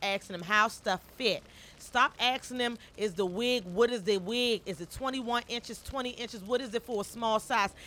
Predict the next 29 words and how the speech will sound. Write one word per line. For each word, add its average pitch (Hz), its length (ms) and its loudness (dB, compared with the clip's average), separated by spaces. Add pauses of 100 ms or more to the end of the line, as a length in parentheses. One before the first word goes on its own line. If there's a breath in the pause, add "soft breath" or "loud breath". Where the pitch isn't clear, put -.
(180 loud breath)
And 262 160 2
you're 254 100 8
not 233 260 8
gonna 190 200 0
buy 165 240 2 (120)
it. - 360 -20
See, 269 240 -2
now, 240 240 6
I 349 140 4 (100)
feel 277 220 4
that 233 280 4
for 202 200 -6
somebody 196 920 2
on 190 260 -4
this 180 180 -6
podcast. 175 720 2 (400 loud breath)
You 302 240 4
have 277 180 4
been 202 180 2
wasting 240 400 0
people's 285 460 -8
time 170 380 -2 (280 loud breath)
down 226 280 4
to 285 120 -8
the 202 200 -4
internet, 240 500 -2
down 214 260 4
to 220 120 -8
consultations, 247 880 -4